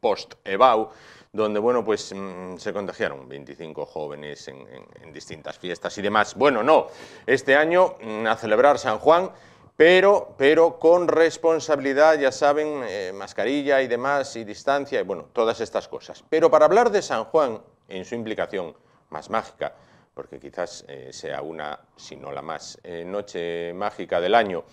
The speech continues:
Bueno, pues se encuentra con nosotros, eh, esta noche, precisamente, bueno, pues una persona a la que aquí queremos mucho y que ustedes tienen, eh, en sus pantallas todos los viernes. Bueno, pues se trata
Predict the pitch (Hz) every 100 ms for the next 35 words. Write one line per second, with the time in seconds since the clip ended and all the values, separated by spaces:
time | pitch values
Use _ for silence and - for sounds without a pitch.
0 | - - _ 123 123 107 120 107 123 135
1 | 139 131 127 127 131 123 - 107 104 101
2 | 80 - 113 117 95 - 82 85 85 98
3 | 104 87 78 _ - _ _ 82 76 101
4 | 101 90 104 98 87 80 76 87 85 82
5 | 76 104 107 - 85 - 82 - - -
6 | 101 110 - 110 113 117 - 90 90 87
7 | 85 85 - 117 - 101 98 104 107 -
8 | _ 139 143 151 147 123 110 151 170 135
9 | 98 - 120 165 143 143 131 165 170